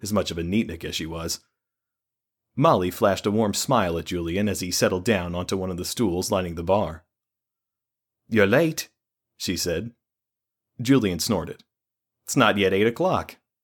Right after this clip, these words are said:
He glanced aside, toward the mantel overtop the fireplace on the right, where a large wooden clock ticked away the day's hours. The gods alone knew where Molly acquired the gold to afford something like that.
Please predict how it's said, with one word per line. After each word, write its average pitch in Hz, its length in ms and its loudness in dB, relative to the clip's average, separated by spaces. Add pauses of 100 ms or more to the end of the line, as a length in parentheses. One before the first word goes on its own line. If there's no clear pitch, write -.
(400)
He 135 120 -2
glanced 120 340 4
aside, 104 500 0
toward 107 220 4
the 92 60 -6
mantel 95 360 0
overtop 95 380 0
the 101 60 -6
fireplace 92 580 -2
on 95 80 -2
the 95 80 -4
right, 95 340 -4 (300)
where 104 140 0
a 95 80 4
large 123 340 2
wooden 92 260 -2
clock 95 380 0
ticked - 280 -2
away 92 200 0
the 85 80 -6
day's 82 300 -4
hours. 95 440 -4 (600)
The 98 80 -8
gods 117 260 4
alone 101 320 4
knew 95 160 0
where 90 140 -2
Molly 92 320 -2
acquired 90 360 0
the 87 80 -4
gold 92 380 4
to 92 140 -2
afford 120 360 0
something 90 280 -4
like 85 200 -6
that. 85 300 -6